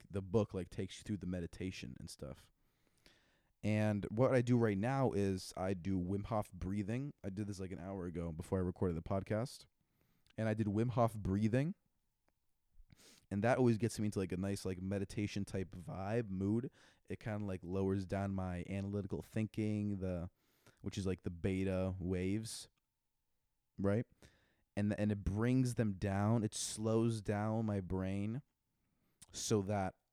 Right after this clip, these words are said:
I'm primed for meditation and I can access my subconscious directly. Then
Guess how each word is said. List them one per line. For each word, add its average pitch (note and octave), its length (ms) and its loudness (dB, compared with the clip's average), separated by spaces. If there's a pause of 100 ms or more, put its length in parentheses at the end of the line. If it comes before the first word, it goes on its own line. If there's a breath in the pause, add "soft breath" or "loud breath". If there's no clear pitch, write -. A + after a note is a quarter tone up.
I'm F#2 220 -4 (100)
primed A2+ 640 0
for - 140 -6
meditation G#2 880 -4 (360 soft breath)
and F#2+ 120 -4
I F#2+ 80 0
can - 200 -6
access G2+ 560 -6
my F#2 140 -2
subconscious - 1120 -4 (360 soft breath)
directly. F2+ 920 0 (1900)
Then A2 580 4